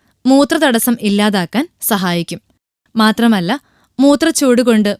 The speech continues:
പൊറുതിമുട്ടുന്നവർക്കും ആശ്വാസമാണ് ഇത്. ആർത്തവ സംബന്ധമായ നടുവേദന മാറ്റുന്നതിന് വളരെയധികം സഹായകമാണ്.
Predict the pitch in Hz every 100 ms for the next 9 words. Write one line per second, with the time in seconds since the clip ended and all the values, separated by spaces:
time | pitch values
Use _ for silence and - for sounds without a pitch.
0 | - 247 240 294 254 190 220 196 170 -
1 | 339 _ - 226 220 247 247 247 196 165
2 | - _ 190 180 - _ _ _ _ _
3 | - 302 320 - 349 339 277 233 240 254
4 | 240 214 196 - 226 233 240 269 269 277
5 | 262 190 202 202 160 202 311 _ _ 247
6 | 262 277 320 233 226 233 233 214 190 196
7 | 196 208 165